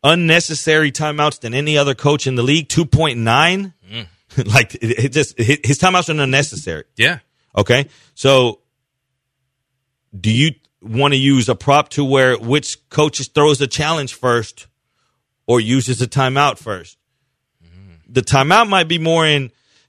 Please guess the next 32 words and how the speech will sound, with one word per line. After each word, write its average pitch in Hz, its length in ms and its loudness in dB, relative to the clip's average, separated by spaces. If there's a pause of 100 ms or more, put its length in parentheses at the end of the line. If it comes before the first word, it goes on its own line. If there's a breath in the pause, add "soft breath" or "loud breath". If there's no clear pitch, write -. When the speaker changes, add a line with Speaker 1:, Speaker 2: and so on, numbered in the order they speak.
(300)
Speaker 1:
in 143 300 0
trouble, 151 420 4
like, 127 240 2
because 110 400 -4
maybe 135 220 2
the, 113 280 0
the 113 160 -2
Bengals 123 580 0
don't 135 160 2
get 135 140 2
up 120 100 -4
to 143 100 -6
the 131 80 -4
line 120 300 0
in 135 100 2
time 135 300 -2
or 135 40 2
something, 127 200 -2
they 127 80 0
call 127 180 -2
timeout. 131 380 -2
But 127 140 0
the 107 60 -8
challenge 202 480 -2
first, 113 380 -2 (340)
it 117 120 -2
seems 151 260 -6
like 139 120 -2
McVay, 135 680 -2 (400)
the 117 140 0
coach 151 340 0
that 135 340 0